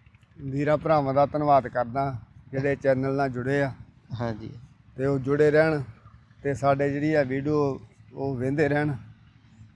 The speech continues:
Speaker 1: ਸਭ ਦਾ ਧੰਨਵਾਦ ਆ। ਸੁਖਮਨ ਸਿੰਘ, ਜਦੋਂ ਆਪਾਂ ਬਰਸਨ ਬੀਜਦੇ ਆ ਨਾ,
Speaker 2: ਹਾਂਜੀ।
Speaker 1: ਇਹਦੇ ਵਿੱਚ ਤੇ ਪਹਿਲਾਂ ਸਭ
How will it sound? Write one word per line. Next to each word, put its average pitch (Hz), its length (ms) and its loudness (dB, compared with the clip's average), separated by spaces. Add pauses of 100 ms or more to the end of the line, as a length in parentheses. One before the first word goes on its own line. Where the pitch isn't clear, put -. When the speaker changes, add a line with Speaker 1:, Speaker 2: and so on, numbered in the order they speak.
(720)
Speaker 1:
ਸਭ 139 200 -4
ਦਾ 147 180 2
ਧੰਨਵਾਦ 143 500 2
ਆ। 147 200 2 (1300)
ਸੁਖਮਨ 160 340 -4
ਸਿੰਘ, 185 240 0
ਜਦੋਂ 175 300 4
ਆਪਾਂ 180 500 4 (180)
ਬਰਸਨ 143 420 0
ਬੀਜਦੇ 156 400 4
ਆ 160 80 4
ਨਾ, 170 220 4 (360)
Speaker 2:
ਹਾਂਜੀ। 107 380 -8 (540)
Speaker 1:
ਇਹਦੇ 160 260 4
ਵਿੱਚ 180 220 6
ਤੇ 170 120 4
ਪਹਿਲਾਂ 170 680 4
ਸਭ 156 340 2